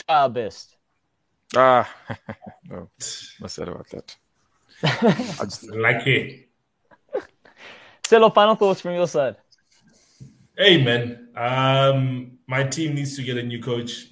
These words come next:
Speaker 3: Uh, that's my final thoughts. Um, we definitely need a change. Um, hey, man, like, I know probably Man United, uh, I don't know, they,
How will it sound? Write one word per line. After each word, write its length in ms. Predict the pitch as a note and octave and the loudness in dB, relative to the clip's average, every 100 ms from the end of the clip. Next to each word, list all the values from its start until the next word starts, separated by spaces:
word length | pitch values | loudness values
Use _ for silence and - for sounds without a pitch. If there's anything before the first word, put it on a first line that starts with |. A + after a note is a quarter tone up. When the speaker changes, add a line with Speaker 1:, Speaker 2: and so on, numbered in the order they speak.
| - | -14
Speaker 3:
Uh, 460 | G#2+ G#2+ G#2 G#2 | -12 -8 -8 -8
that's 180 | G#2 A2+ | -6 -6
my 200 | A#2+ A2+ | 0 0
final 340 | A2+ A2+ G#2+ G#2+ | 2 0 0 -4
thoughts. 400 | A2 G#2+ - - | -4 -4 -6 -8
Um, 580 | G#2 G2+ G2+ G2 G2+ G#2 | -8 -8 -8 -8 -10 -8
we 120 | G#2+ | -6
definitely 520 | - A#2+ A#2 - A#2 | -4 -6 -6 -8 -4
need 60 | A2 | -2
a 20 | |
change. 460 | G#2+ B2 B2 A#2+ - - _ - _ _ | 0 0 0 -2 -6 -12 _ -20 _ _
Um, 680 | G#2+ G2+ G2+ G#2 G2+ F#2+ G2 | -6 -2 -2 -2 -2 -4 -4
hey, 200 | A#2 A2+ | 0 0
man, 240 | G2 F#2+ F#2+ | 0 -4 -2
like, 260 | G2+ F#2 G#2+ | -4 -2 -4
I 60 | A2+ | 2
know 220 | B2 B2 | 2 2
probably 240 | B2 A#2+ | 2 0
Man 160 | A2 A2 | 0 0
United, 440 | A2 A2 A2 A2 G#2 | 0 0 -2 -4 -2
uh, 400 | G2+ G2+ G2 F#2+ _ _ - | -2 -2 -2 -8 _ _ -12
I 60 | A2+ | -8
don't 160 | A2+ | -6
know, 160 | G2 F#2 | -6 -8
they, 200 | G#2 | -12